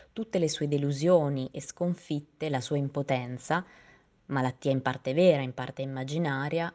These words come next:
eh, proprio sulle donne. Ancora viene ricordato il mestiere del traduttore, così importante, eh, per Pavese stesso, ma per, eh, la cultura italiana. Molti dei saggi che Pavese scrisse in quegli anni sugli scrittori americani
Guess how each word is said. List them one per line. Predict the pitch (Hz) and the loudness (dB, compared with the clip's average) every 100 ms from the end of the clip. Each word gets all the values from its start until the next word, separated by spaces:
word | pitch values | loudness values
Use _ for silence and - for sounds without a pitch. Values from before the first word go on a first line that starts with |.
| - | -10
eh, | 139 127 | -12 -10
proprio | - 143 123 - 127 - | -4 -2 -2 -4 -10 -10
sulle | - 143 135 123 | -8 -4 -4 -4
donne. | 117 117 113 127 - - - - - - | -10 -12 -12 -12 -12 -18 -20 -20 -10 -2
Ancora | 180 185 240 | 0 2 2
viene | 170 139 139 | 4 2 0
ricordato | 139 135 131 135 135 | -2 -2 0 0 0
il | |
mestiere | 131 127 - 135 | -2 -4 -4 -2
del | 131 | -2
traduttore, | - 131 143 - 254 165 | 0 -2 -2 4 6 6
così | 143 131 139 | 2 -2 -4
importante, | 131 139 131 - 147 147 147 143 139 131 - - - | -2 -4 -4 -2 0 0 0 0 0 -2 -4 -20 -8
eh, | 135 123 120 120 | -6 -4 -6 -8
per | - 123 | -8 -8
Pavese | 123 120 123 127 | -6 -4 -4 -6
stesso, | - - 196 - - 220 | -4 -2 -2 -2 0 0
ma | 156 131 - | 2 0 -2
per, | - 143 156 | -2 0 2
eh, | 151 135 127 127 | 2 0 -2 -4
la | 131 | -6
cultura | 135 127 127 - 139 127 123 120 | -6 -8 -8 -4 2 2 2 -2
italiana. | 117 127 120 131 196 202 139 123 | -6 -4 -2 0 2 4 2 0
Molti | 135 160 156 143 | 0 0 0 -2
dei | 135 | -2
saggi | 143 139 139 | -2 -2 -4
che | 131 | -6
Pavese | 135 135 131 | -6 -6 -6
scrisse | 127 - 175 - | -8 -4 -4 -2
in | 135 | -4
quegli | 127 127 151 | -4 -2 -2
anni | 156 | -2
sugli | 143 131 | -4 -8
scrittori | 123 135 131 143 | -10 -10 -6 -4
americani | 139 139 135 208 | -4 -4 -2 0